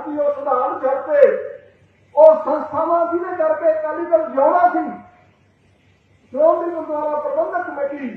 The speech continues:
ਤੇ ਸ਼੍ਰੋਮਣੀ ਅਕਾਲੀ ਦਲ, ਅਕਾਲੀ ਦਲ ਦੇ ਵਰਕਰ, ਉਹ ਸਾਰਾ ਕੁਝ ਤਹਿਸ ਨਹਿਸ ਕਰਤਾ। ਅੱਜ ਨਾ ਤਾਂ ਲੋਕਾਂ ਦਾ ਵਿਸ਼ਵਾਸ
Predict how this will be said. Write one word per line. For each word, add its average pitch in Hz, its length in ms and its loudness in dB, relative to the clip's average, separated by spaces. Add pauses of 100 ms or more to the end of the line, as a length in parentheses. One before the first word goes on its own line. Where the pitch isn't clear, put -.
(460)
ਤੇ 554 160 -2
ਸ਼੍ਰੋਮਣੀ 262 460 -8
ਅਕਾਲੀ 262 440 -4
ਦਲ, 302 260 0 (640)
ਅਕਾਲੀ 302 420 -2
ਦਲ 302 200 -2
ਦੇ 294 120 -2
ਵਰਕਰ, 285 520 0 (1400)
ਉਹ 262 200 0
ਸਾਰਾ 247 320 0
ਕੁਝ - 220 -8 (140)
ਤਹਿਸ 320 340 2
ਨਹਿਸ 254 220 -4 (100)
ਕਰਤਾ। - 360 -10 (1120)
ਅੱਜ 254 280 -4
ਨਾ 277 220 2
ਤਾਂ 294 240 0
ਲੋਕਾਂ 285 320 -2
ਦਾ 285 140 -6
ਵਿਸ਼ਵਾਸ 262 600 -2